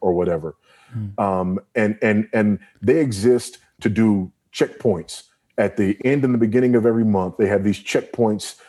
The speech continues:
Speaker 1: in different parts of the city where they check your tags or whatever, look you over to see what you've done wrong, pull you to the side of the road where they write you a ticket and you have to pay it in cash on the side of the road,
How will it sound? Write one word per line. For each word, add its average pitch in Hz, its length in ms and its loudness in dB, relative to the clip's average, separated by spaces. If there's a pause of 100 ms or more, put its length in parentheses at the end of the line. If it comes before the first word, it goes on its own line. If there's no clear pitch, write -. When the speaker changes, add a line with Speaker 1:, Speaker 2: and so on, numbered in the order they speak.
(100)
Speaker 1:
in 95 160 -2
different 117 280 0
parts 113 300 -2
of 110 60 2
the 107 80 0
city 98 420 0 (220)
where 101 160 2
they 92 120 0
check 131 300 -4
your 131 120 2
tags 92 680 -2 (240)
or 101 160 2
whatever, 95 640 2 (120)
look 101 280 0
you 123 180 6
over 101 400 2 (180)
to 110 120 0
see 127 160 0
what 120 260 2
you've 107 240 2 (100)
done 113 220 0
wrong, 98 340 0
pull 143 220 0
you 139 60 6
to 131 120 -2
the 113 60 0
side 113 260 2
of 110 60 0
the 110 60 2
road 107 240 4
where 98 180 0
they 101 80 2
write 110 260 2
you 120 120 0
a 104 40 -2
ticket 104 300 -2
and 98 100 -2
you 104 60 0
have 98 100 0
to - 80 -6
pay - 240 -2
it 90 160 -4
in 107 160 0
cash 101 360 -2
on 95 60 -2
the 92 60 -2
side 95 220 0
of 87 60 -4
the 87 80 -4
road, 80 280 -2